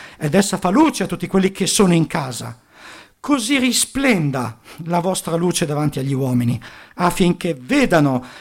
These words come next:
le vostre buone opere e glorifichino il Padre vostro che è nei cieli." Quello che, quello che dice Gesù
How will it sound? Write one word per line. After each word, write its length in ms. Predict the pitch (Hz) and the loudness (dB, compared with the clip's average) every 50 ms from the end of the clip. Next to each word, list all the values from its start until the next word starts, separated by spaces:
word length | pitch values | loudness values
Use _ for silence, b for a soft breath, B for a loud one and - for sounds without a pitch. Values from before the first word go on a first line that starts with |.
| B B | B B
le 200 | - 143 151 147 | -2 0 0 2
vostre 420 | 147 220 262 285 262 - 220 214 | 4 4 4 2 2 0 0 0
buone 240 | 185 190 196 190 196 | 2 2 2 2 2
opere 540 | 180 151 131 117 - 131 117 135 156 147 - | 2 0 -2 -2 -4 -4 -4 -2 -4 -2 0
e 180 | 165 175 156 | 0 0 0
glorifichino 840 | 131 156 175 180 170 - 226 269 254 247 240 - - 226 214 214 214 208 | 0 -2 0 2 2 4 4 2 2 0 -2 -4 -2 -2 0 2 2 0
il 100 | 196 196 | 0 -2
Padre 340 | - 190 202 185 185 185 | -2 -4 -4 -4 -4 -6
vostro 280 | 180 143 143 147 - 170 | -6 -6 -8 -8 -8 -8
che 120 | 165 175 | -4 -4
è 20 | 165 | -2
nei 140 | 160 170 170 | -2 -2 -2
cieli." 400 | - - 120 117 120 120 117 B B B B B B B | -2 -4 -4 -6 -6 -8 -10 B B B B B B B
Quello 380 | - - 233 269 285 262 247 226 | 2 4 6 6 6 6 4 2
che, 300 | - 220 202 196 180 139 | 2 0 -2 -2 -2 -4
quello 200 | - 247 247 - | -4 -4 -4 -2
che 140 | - 196 | -2 -2
dice 260 | 151 196 233 - 190 147 | -2 -2 -4 -2 -2 -2
Gesù 440 | 131 151 131 156 240 285 - - | -2 -2 0 0 0 -2 -2 -8